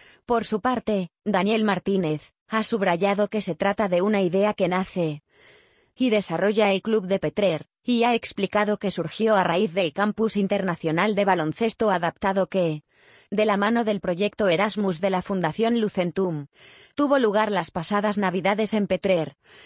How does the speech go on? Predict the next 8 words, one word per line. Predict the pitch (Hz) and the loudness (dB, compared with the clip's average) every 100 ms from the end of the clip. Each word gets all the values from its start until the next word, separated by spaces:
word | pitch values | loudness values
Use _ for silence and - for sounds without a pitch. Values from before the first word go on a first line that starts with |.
| - _ | -20 _
reuniendo | 208 220 208 214 240 226 | -2 2 2 2 2 2
a | 202 185 | 2 2
ochenta | 175 214 208 | 0 -2 -2
y | 180 | -4
tres | - 214 | -2 -2
deportistas | 196 202 175 - 240 - 214 | -2 -2 -2 0 -2 0 -2
de | 185 | -2
Inglaterra, | 196 196 170 190 185 170 160 | 0 -2 0 0 0 -2 -4